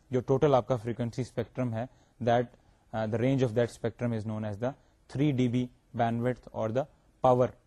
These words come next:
آ، bandwidth۔ If you are asked about the three D B bandwidth or the half power bandwidth، and you are given with a signal, then what you are going to do is, آپ ورٹیکل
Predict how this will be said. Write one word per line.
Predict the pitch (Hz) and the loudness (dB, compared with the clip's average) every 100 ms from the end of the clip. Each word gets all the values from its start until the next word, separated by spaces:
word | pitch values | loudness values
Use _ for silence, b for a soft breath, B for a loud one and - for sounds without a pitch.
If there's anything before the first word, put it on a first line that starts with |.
| _ _ | _ _
آ، | - 95 | -16 -12
bandwidth۔ | 101 107 104 98 - _ 110 | -8 -6 -6 -8 -12 _ -8
If | 127 | -2
you | 120 | -2
are | - 123 | 2 4
asked | 147 - - 117 | 4 2 -6 0
about | 120 120 110 | 0 0 -2
the | 117 113 110 - - | -4 -4 -10 -18 -4
three | 147 143 | 0 2
D | |
B | 135 139 | 0 0
bandwidth | 127 127 131 135 - | -2 -2 -4 -8 -6
or | 117 | -4
the | 113 107 | -2 0
half | 117 131 135 | 0 0 2
power | 135 123 | 2 2
bandwidth، | 120 123 127 127 _ b b b | -2 -2 -6 -8 _ b b b
and | 123 | 0
you | 123 | 2
are | 120 | 2
given | 110 127 135 | 2 2 0
with | 120 - 117 | -2 -6 -4
a | 117 - | -4 -2
signal, | 135 147 117 - b b - | 0 2 0 -4 b b -4
then | 120 | -2
what | 123 120 | 0 0
you | 127 | 0
are | 117 | 0
going | 120 120 | -2 0
to | 127 | 2
do | 151 | 2
is, | 139 - b b - | 0 -2 b b 0
آپ | 120 117 | 2 2
ورٹیکل | 113 131 147 143 151 | 2 2 2 2 2